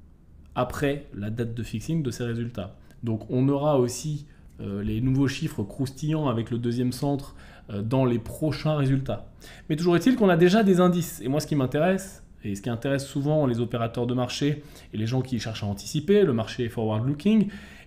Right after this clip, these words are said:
ils cherchent à, euh, d'avoir des indices sur ce qui se passe. Puisque s'il y a un centre qui marche fort avec une fréquentation qui augmente, il n'y a pas trop de raison. Ça veut dire qu'il y a de la demande, il n'y a pas trop de raison que le deuxième centre ne marche pas. Donc, ce qui m'intéresse ici, c'est de voir la fréquentation. La fréquentation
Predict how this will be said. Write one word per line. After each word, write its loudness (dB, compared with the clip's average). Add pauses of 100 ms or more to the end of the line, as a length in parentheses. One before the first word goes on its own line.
ils 2
cherchent 0
à, 4
euh, -4
d'avoir 2
des 4
indices 6
sur -6
ce -10
qui -4
se -8
passe. 2
Puisque -6
s'il -2
y 4
a 4
un 4
centre -2
qui -2
marche -4
fort 0
avec -2
une -2
fréquentation -4
qui -2
augmente, 0 (240)
il -16
n'y -12
a -16
pas -8
trop -2
de 0
raison. 4
Ça -4
veut -4
dire -2
qu'il -6
y -2
a -
de -2
la 0
demande, 2
il 2
n'y 2
a 2
pas -4
trop -6
de -4
raison 2
que -2
le 2
deuxième 2
centre -4
ne 0
marche -2
pas. 0 (680)
Donc, 6 (640)
ce -12
qui 2
m'intéresse 6
ici, 2
c'est -2
de 0
voir 6
la 6
fréquentation. 0
La 2
fréquentation 0